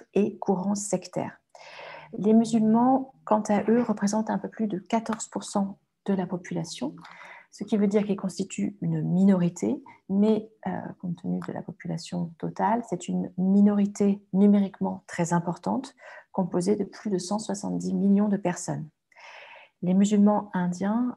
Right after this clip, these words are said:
euh, représentent la minorité musulmane la plus importante dans le monde et la troisième population musulmane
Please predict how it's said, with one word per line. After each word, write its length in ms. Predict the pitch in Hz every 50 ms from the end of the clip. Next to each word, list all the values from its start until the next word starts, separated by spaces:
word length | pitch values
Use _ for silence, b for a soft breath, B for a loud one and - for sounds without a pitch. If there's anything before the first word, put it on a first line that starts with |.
| - 185
euh, 160 | 180 175 170 170
représentent 580 | 180 196 196 - 202 185 185 196 214 208 -
la 280 | - 170 165 160 156 156
minorité 580 | 165 185 202 208 202 202 202 202 - 202 196
musulmane 600 | 190 190 185 175 - 180 180 180 185 202 226 233 - - -
la 100 | 175 165
plus 260 | 170 - - 185 180
importante 600 | 190 175 - 180 - - - 196 190 170 - -
dans 100 | - 170
le 100 | 175 170
monde 280 | 170 170 190 233 247 226 170 B B B B B B B _ -
et 180 | 196 220 -
la 140 | - 185 180
troisième 540 | 180 - - 202 202 202 220 220 233 233 220
population 800 | - 202 202 - - 190 180 175 - - - 208 220 226 226 - - -
musulmane 720 | 190 202 202 202 214 214 202 196 190 190 196 190 196